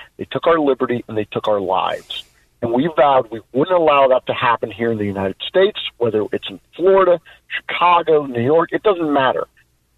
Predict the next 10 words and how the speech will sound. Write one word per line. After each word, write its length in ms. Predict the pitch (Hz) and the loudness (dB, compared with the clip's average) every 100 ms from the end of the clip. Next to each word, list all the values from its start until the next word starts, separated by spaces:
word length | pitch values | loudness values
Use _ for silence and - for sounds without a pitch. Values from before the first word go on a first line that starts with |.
| _ _ _ _ - | _ _ _ _ 2
But 180 | 135 - - - _ _ _ _ 147 | 2 2 -8 -20 _ _ _ _ -4
we 200 | 220 247 | 0 2
have 240 | 233 226 | 4 2
these 180 | 196 196 | 2 2
elected 500 | 175 165 196 - 220 | 2 4 2 2 0
officials 600 | 220 - 151 - 101 - - - - - - - - - | 0 2 0 0 -4 -4 -6 -8 -10 -10 -10 -8 -8 0
that 220 | 170 156 - - - - - - | 4 4 2 -2 -2 -6 -10 0
they 380 | 196 240 262 254 - - - - - - - - | 2 4 2 0 -4 -6 -10 -6 -6 -4 -6 -4
truly 360 | 240 277 254 233 180 | 0 2 2 -2 0
believe 640 | 196 196 208 220 135 113 | 2 4 2 2 2 0